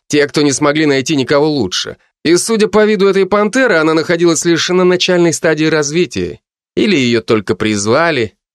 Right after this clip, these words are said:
или просто магистр хреновый вайм, совершенно не дает развиваться своему духу.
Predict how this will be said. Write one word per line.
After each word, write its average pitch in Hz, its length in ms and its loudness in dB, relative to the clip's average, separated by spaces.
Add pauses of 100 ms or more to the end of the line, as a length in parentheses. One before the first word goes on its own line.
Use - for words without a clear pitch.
(300)
или 262 220 2
просто 208 380 0
магистр 190 580 0
хреновый 147 560 0
вайм, 95 420 -2 (280)
совершенно 160 640 0
не 135 100 0
дает 123 260 0
развиваться 117 580 0
своему 110 420 0
духу. 104 520 -4